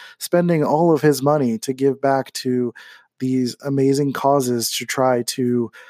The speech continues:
um, just give back to society. You know, there's, like, green is, like, the now what kind of phase for an entrepreneur. <laughs> For someone who's built businesses and it's like, "Okay,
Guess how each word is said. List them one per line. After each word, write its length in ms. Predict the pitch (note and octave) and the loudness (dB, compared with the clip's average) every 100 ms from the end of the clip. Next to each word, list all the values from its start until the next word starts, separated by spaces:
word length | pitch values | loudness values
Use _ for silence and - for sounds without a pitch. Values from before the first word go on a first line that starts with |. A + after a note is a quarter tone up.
| - _ | -20 _
um, 340 | C3+ B2+ B2 B2 | -2 -2 -2 -6
just 180 | D3 - | -8 0
give 160 | D3 | 0
back 180 | C#3+ D3 | 2 -2
to 140 | - C#3 | -4 -6
society. 720 | C3+ - D3 F3 A2+ A2 C3+ | -4 0 2 2 0 -4 -10
You 140 | D3+ | -6
know, 280 | B2 A#2+ B2+ - | -4 -4 -6 -6
there's, 380 | B2 B2+ B2 B2 | -4 -2 -4 -4
like, 260 | A#2 - _ _ _ _ _ _ - B2+ | -4 -6 _ _ _ _ _ _ -16 -10
green 300 | - E3 G#3+ | -2 4 4
is, 120 | F3+ | 4
like, 200 | D#3 D3+ | 2 0
the 60 | D3 | 0
now 280 | C#3 C#3 C#3 | 2 4 4
what 340 | B2 A#2+ - | 2 0 -4
kind 220 | - C3 | -4 -4
of 80 | A#2 | -4
phase 300 | - A#2+ A2+ | -4 -4 -4
for 120 | - | -6
an 60 | A#2 | -6
entrepreneur. 520 | A#2 A2+ B2 A2 G#2+ - - E3 - | -6 -6 -6 -6 -4 -4 -4 -6 0
<laughs> 320 | F#3 D#3 D3+ | 2 2 0
For 140 | D3+ | 0
someone 240 | C#3+ E3+ F3 | 0 0 0
who's 180 | C#3+ B2 - - - | 0 -4 -10 -16 0
built 220 | E3+ D#3 | 0 4
businesses 640 | D#3 D3 D3 D3+ C#3+ C3 | 2 2 2 4 4 4
and 100 | B2 | -2
it's 120 | A#2+ | -2
like, 200 | C3 A#2+ | -4 -2
"Okay, 360 | C#3+ - A#2+ A2 | -2 -2 -4 -6